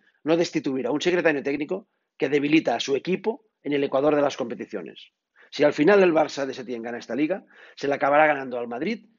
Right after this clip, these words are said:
y al presidente y el secretario técnico.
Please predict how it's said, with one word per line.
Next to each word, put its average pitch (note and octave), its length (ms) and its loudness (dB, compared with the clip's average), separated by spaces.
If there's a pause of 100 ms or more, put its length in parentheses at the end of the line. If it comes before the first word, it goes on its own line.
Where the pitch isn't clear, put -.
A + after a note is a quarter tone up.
(480)
y B2+ 60 -8
al B2 160 -8
presidente B2+ 800 -4 (520)
y C#3+ 120 -4
el A#2 80 -4
secretario A2 360 -4
técnico. F#2 460 -12